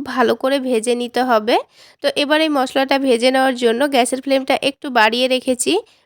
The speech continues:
মিডিয়ামে রেখে খুব ভালো করে মশলাটাকে দুই থেকে তিন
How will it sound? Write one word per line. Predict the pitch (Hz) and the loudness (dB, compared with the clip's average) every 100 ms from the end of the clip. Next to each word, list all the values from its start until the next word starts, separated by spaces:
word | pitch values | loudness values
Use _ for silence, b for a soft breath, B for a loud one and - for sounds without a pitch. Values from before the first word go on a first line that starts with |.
| - | -8
মিডিয়ামে | 254 240 302 320 330 | -4 0 2 2 2
রেখে | 247 247 339 | 0 -2 -6
খুব | - 285 | -4 -6
ভালো | 247 226 247 | -2 0 0
করে | 277 294 | 0 0
মশলাটাকে | 262 240 - 233 220 262 240 | 0 -2 0 0 0 -2 -2
দুই | 220 220 | -2 -4
থেকে | 214 254 202 | -4 -4 -4
তিন | - | -2